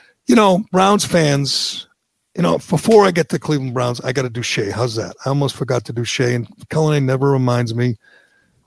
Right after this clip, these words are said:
Um, but I wanna tell you about what Shea could do for you this winter. If you need, if you need, and you know what? You should do this, Shattuck. Those poor chickens, poor Jerry Callahan, the rooster, that little chicken coop, that doesn't keep them warm. You know what would keep them warm? A precast concrete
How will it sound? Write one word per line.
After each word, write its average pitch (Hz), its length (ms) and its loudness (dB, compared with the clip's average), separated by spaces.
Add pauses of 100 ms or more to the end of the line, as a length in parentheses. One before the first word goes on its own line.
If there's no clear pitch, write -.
(240)
Um, 127 460 2
but 127 300 -2
I 139 80 4
wanna 165 200 4
tell 165 140 4
you 156 40 4
about 151 200 2
what 147 140 0
Shea 156 180 2
could 143 140 -2
do 147 120 2
for 160 120 2
you 147 40 4
this 160 240 0
winter. 196 400 2
If 160 180 -2
you 156 100 0
need, 185 540 2 (540)
if - 200 -10
you 151 80 0
need, 165 280 2
and 175 140 2
you 277 60 4
know 294 100 4
what? 302 140 4
You 285 80 6
should 151 200 0
do 147 140 4
this, 123 140 2
Shattuck. - 540 -4
Those - 160 0
poor 214 220 2
chickens, - 600 0 (140)
poor 226 160 0
Jerry 180 300 2
Callahan, 160 380 4
the 156 60 2
rooster, 151 480 2 (800)
that 247 160 2
little 226 200 4
chicken 170 380 0
coop, 120 260 0 (120)
that 240 200 0
doesn't 220 300 4
keep - 180 -4
them 120 160 -2
warm. 107 340 -2
You 156 80 0
know 302 120 4
what 349 60 4
would 247 100 0
keep 208 180 2
them 165 140 2
warm? 156 360 4
A 143 120 2
precast 165 600 0
concrete 147 440 0